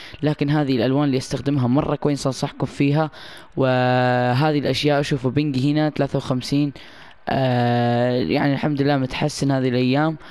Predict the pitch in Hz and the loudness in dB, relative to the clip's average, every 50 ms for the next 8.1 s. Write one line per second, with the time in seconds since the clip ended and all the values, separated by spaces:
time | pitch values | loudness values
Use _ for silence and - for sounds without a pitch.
0 | - - - - - 139 127 117 123 123 123 127 - - 135 139 135 131 120 123 | -20 -20 -18 -10 -4 -4 -2 0 0 0 0 0 0 0 0 0 0 0 0 -2
1 | 123 - 139 139 127 - 139 131 123 - - 139 131 135 127 - - 131 131 131 | -2 -2 -2 -4 -2 -2 -2 -4 -4 -2 -2 0 2 2 0 0 0 -2 -2 -4
2 | - - 139 131 139 151 165 - - - - - - - - - - - - - | -2 -2 0 0 2 2 2 0 -2 -4 -6 -18 -20 -20 -20 -20 -20 -20 -20 -12
3 | - - 120 127 123 127 143 135 143 147 135 135 143 143 - - 160 139 120 139 | -4 -2 0 0 2 2 0 0 0 -2 0 0 -2 -4 -2 -4 -4 -2 -2 -4
4 | 131 123 - 151 147 143 143 147 160 156 151 165 156 151 - - - - - - | -4 -4 -2 -2 0 0 0 0 0 0 -2 -2 -4 -4 -10 -16 -20 -16 -6 -2
5 | 143 139 135 127 117 135 131 127 120 117 113 - - 139 131 123 - 147 143 139 | 0 0 0 2 2 2 2 2 2 0 0 0 0 -2 -2 0 0 0 -2 0
6 | - 131 120 113 127 120 135 147 165 160 190 190 175 - 143 127 135 147 143 - | -2 -4 -2 0 0 2 2 2 2 0 -2 -4 -2 0 0 2 2 0 -2 -4
7 | - - 151 156 165 - - 123 - - 143 151 160 160 - - 143 139 135 131 | -6 -2 -2 -2 0 0 -2 -4 -2 0 0 0 0 -2 -2 -2 0 0 0 0
8 | 123 | -4